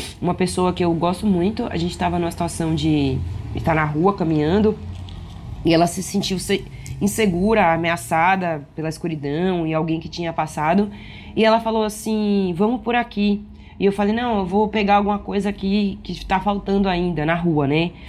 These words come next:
A gente tava pegando umas ervas na rua. E aí ela falou assim, "Eu estou mandando você ir por aqui, você não está me ouvindo?" E aí eu segui o caminho com a pessoa sem falar nada.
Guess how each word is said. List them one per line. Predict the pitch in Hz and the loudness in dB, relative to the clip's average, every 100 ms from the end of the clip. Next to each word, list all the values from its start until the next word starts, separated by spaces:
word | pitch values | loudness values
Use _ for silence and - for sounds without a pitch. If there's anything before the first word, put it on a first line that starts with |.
| - | -8
A | - | -4
gente | 165 | 4
tava | 190 190 | 4 4
pegando | 190 190 | 2 2
umas | 190 190 | 2 2
ervas | 180 156 156 147 | 2 2 0 -2
na | 147 156 | -2 -2
rua. | 160 135 127 - - - - - | -2 -2 -4 -10 -16 -16 -10 -2
E | 165 | 0
aí | 165 170 180 190 - - | 2 2 2 0 -2 -4
ela | 170 170 170 | -2 2 2
falou | 170 175 | 0 -4
assim, | 175 180 | 0 2
"Eu | |
estou | 196 - 247 | 2 4 4
mandando | 254 277 233 190 247 262 202 | 6 4 4 4 4 4 2
você | 165 180 180 | 0 -2 -2
ir | 165 | -2
por | 156 | -2
aqui, | 147 - 139 | -6 -6 -6
você | 143 165 | -6 -4
não | 170 | -4
está | 175 190 | 0 2
me | 175 | 2
ouvindo?" | 151 143 233 262 156 127 - - - - - - - - - - - - - - - - - - - - - - - - - - | 0 2 2 2 0 -2 -6 -14 -14 -12 -14 -12 -14 -12 -10 -8 -8 -10 -12 -12 -12 -10 -10 -10 -10 -10 -10 -10 -8 -8 -2 4
E | 208 | 4
aí | 214 220 254 | 6 4 4
eu | 262 269 294 302 | 4 4 4 2
segui | 302 339 247 294 285 - - | 0 0 2 2 2 -6 -10
o | 214 | -2
caminho | 220 208 196 190 185 | 0 2 4 2 0
com | 180 | -2
a | 180 | -2
pessoa | 170 160 180 185 | -2 -4 0 0
sem | 185 180 | 0 -2
falar | 180 165 | 0 -2
nada. | 160 143 139 139 | -2 -2 -2 -6